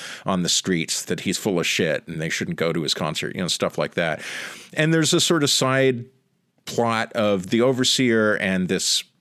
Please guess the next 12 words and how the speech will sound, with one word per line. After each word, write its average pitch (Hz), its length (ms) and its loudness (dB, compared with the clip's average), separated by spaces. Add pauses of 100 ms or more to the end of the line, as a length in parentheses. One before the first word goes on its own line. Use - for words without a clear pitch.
(240)
media 110 520 2
guy 101 280 0
named 95 220 0
Jimmy 101 300 0
Fay, 90 480 0 (380)
who 98 220 0
is 85 280 0
a 80 260 0 (460)
figure 98 540 0
of 85 460 -2
a, 80 320 -2
uh, 73 220 -2